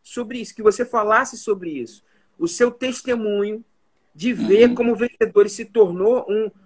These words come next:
Speaker 1: um celeiro, como se fosse uma startup, né? Como se fosse
Speaker 2: É.
Speaker 1: um lugar de, de impulsionar grandes talentos de destaque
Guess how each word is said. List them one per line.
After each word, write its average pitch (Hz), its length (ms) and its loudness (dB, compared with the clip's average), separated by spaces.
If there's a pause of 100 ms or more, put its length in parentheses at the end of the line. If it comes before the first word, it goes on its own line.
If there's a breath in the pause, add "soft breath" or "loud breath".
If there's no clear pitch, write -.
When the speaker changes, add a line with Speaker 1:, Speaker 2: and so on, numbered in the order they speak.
(140)
Speaker 1:
um 220 140 -2
celeiro, 220 680 4
como 202 200 -6
se - 120 -18
fosse 220 280 -6
uma 240 140 -6
startup, 202 800 -4
né? 165 180 -14 (420)
Como 185 160 -8
se 190 120 -12
fosse 208 260 2
Speaker 2:
É. - 80 0
Speaker 1:
um 240 100 -2
lugar 196 520 0
de, 208 340 -12
de 170 300 -16 (840)
impulsionar 185 800 0
grandes 233 380 -2
talentos 175 640 -4
de 180 100 -18
destaque 165 640 -6